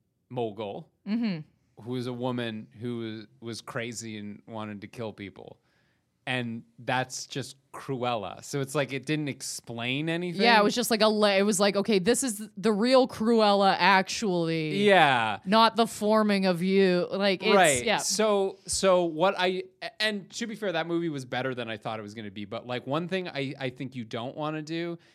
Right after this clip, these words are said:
Speaker 1: is I hate it when they're just like, "There was a traumatic moment. There was
Speaker 2: <laughs>
Speaker 1: one moment of trauma that turned this person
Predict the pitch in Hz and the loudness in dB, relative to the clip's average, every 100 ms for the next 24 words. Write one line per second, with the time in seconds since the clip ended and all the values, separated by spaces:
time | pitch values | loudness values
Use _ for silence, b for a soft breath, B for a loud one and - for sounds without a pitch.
0 | b - 135 131 117 151 160 165 147 135 | b -8 -6 -6 -6 -2 -2 -2 -6 -6
1 | 117 117 117 98 127 123 107 92 87 - | -6 -8 -8 -6 -4 -4 -4 -8 -14 -14
2 | 95 92 98 107 120 120 110 104 101 98 | -16 -10 -8 -6 -6 -8 -8 -6 -6 -8
3 | 92 82 82 _ - 113 110 110 117 131 | -10 -14 -16 _ -8 -6 -6 -6 -2 0
4 | 135 147 151 151 139 143 143 135 - 120 | 2 2 2 0 -2 -2 -2 -6 -8 -8
5 | 123 117 101 101 127 117 117 - 120 135 | -6 -6 -10 -12 -12 -10 -10 -8 -8 -6
6 | 120 | -8